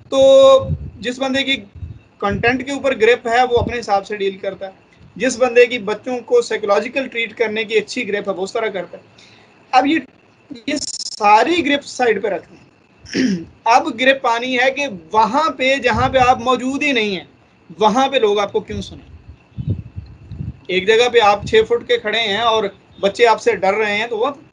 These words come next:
बच्चे आपको, आपको सुनेंगे। बच्चों के वालिदैन को आप जानते हैं, आप उनको शिकायत लगा सकते हैं, बच्चे आपका lecture सुनेंगे। बच्चों ने आपको फीस दी हुई है, आपसे नाम स्ट्रक ऑफ होने का खतरा, बहुत सारे खतरात होते हैं physical class में।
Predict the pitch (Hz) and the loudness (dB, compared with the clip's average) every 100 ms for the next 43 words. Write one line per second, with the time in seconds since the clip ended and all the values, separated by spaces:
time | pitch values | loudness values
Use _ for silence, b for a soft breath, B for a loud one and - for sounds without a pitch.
0 | _ 185 196 247 247 262 277 247 285 302 | _ -6 0 0 0 -4 -4 -4 -6 -4
1 | 339 269 180 - b b b _ - 180 | -2 -2 -2 -8 b b b _ -4 0
2 | 220 269 262 208 208 220 262 254 233 190 | 0 2 2 4 4 2 2 4 2 2
3 | 202 214 247 214 233 226 240 247 - 220 | 0 0 -2 0 0 -2 -4 -8 -2 0
4 | 220 233 208 202 208 - 202 214 220 196 | 2 0 0 -2 -4 -6 -2 -2 -2 -2
5 | 226 214 226 247 247 285 330 381 302 214 | 0 0 2 0 -2 -6 -6 -4 -4 -6
6 | - _ _ b b _ - 185 190 262 | -10 _ _ b b _ -4 -2 0 2
7 | 254 247 254 - 226 208 220 220 208 202 | 4 4 0 -2 -8 -6 -6 -4 0 4
8 | 196 233 - 202 202 - 214 233 190 202 | 6 6 6 4 0 -8 -8 -4 0 0
9 | 214 214 - - - 214 220 214 196 190 | -2 -10 -18 -8 -4 0 2 0 -2 -4
10 | 202 208 202 240 262 294 294 320 254 233 | -4 -4 -4 -4 4 4 4 -2 -2 4
11 | 240 285 262 247 214 240 247 220 180 175 | 4 4 0 -6 -10 -8 -8 -4 -4 -4